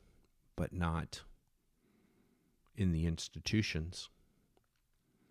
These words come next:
It wasn't abolished in the justice system. It wasn't abolished in the court system. It wasn't abolished in the economic system. So this has always been a source of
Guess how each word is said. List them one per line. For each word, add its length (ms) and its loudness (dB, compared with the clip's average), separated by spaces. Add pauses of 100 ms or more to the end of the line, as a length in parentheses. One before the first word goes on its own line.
(260)
It 60 -2
wasn't 320 4
abolished 560 0
in 120 2
the 80 -2
justice 460 -2
system. 460 -4
It 100 -2
wasn't 320 0
abolished 540 -2
in 140 -2
the 80 -6
court 300 -2
system. 420 -4 (1120)
It 80 -2
wasn't 340 4
abolished 560 2
in 120 2
the 140 2
economic 580 -4
system. 400 -10 (1700)
So 180 0
this 240 4
has 120 4
always 300 8
been 220 6
a 40 2
source 680 2
of 360 -4